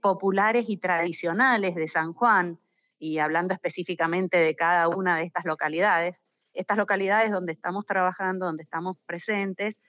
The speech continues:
son muy ricas, eh, en cultura, realmente en una cultura muy particular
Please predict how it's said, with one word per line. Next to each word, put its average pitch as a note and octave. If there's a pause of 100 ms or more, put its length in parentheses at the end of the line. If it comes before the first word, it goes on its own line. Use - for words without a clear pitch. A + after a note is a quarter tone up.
(120)
son G3+
muy A3+
ricas, A3
eh, D3+
en E3
cultura, D#3 (160)
realmente G3+
en A3+
una F#3+
cultura E3+
muy F3+
particular E3+